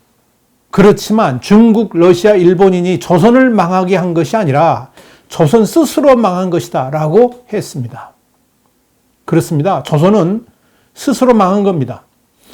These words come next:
고종의 좁은 세계관과 빈약한 국가 비전이 조선을 망하게 만든 겁니다. 그렇다면 고종이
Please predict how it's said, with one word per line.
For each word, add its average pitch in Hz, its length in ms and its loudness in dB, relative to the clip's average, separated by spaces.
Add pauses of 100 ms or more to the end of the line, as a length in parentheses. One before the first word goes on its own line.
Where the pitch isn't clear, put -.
(240)
고종의 214 760 4
좁은 208 380 2
세계관과 170 1040 0 (220)
빈약한 233 640 2
국가 240 360 0
비전이 156 680 -2 (640)
조선을 196 640 2
망하게 160 460 0
만든 170 300 0
겁니다. 127 400 -8 (1200)
그렇다면 220 340 2
고종이 165 540 2